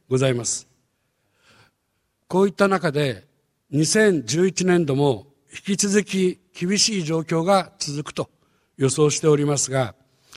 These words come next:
様々な工夫により、強固で筋肉質な経営体質を構築いたします。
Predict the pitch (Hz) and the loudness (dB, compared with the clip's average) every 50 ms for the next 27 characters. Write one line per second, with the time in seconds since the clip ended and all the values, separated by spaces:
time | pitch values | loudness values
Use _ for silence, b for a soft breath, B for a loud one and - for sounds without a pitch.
0 | b b b b b b b - - 143 151 165 175 160 160 151 151 147 147 156 | b b b b b b b -10 -8 -4 0 0 0 0 0 0 0 0 2 4
1 | 160 156 143 135 - _ - - 147 131 147 165 165 165 165 165 160 160 156 156 | 2 2 2 -2 -10 _ -8 -6 -4 -2 0 2 2 4 4 4 6 6 4 4
2 | 151 143 - b b b b b b b b b b b b b b - - 208 | 2 0 -2 b b b b b b b b b b b b b b 2 6 6
3 | 214 208 180 170 160 160 180 175 165 160 - - - - 170 175 180 175 175 - | 6 6 6 2 2 4 4 4 4 2 -2 -12 -12 -6 -4 -2 0 0 -2 0
4 | 185 180 - - - 156 160 170 170 165 147 - _ _ _ - - 151 156 156 | -2 -2 -2 -2 -2 0 2 2 2 2 0 -2 _ _ _ -4 0 2 2 2
5 | 151 - 165 156 151 147 - - - 175 202 208 185 165 - - _ - - 143 | 2 2 2 2 2 2 0 -2 0 2 4 4 4 2 -4 -10 _ -6 0 0
6 | 143 139 - - - 214 208 175 - 135 - 147 127 - 135 123 117 - - - | 0 0 0 -2 2 4 4 4 2 -4 -6 -4 -4 -2 -4 -4 -4 -4 -4 -6
7 | - | -8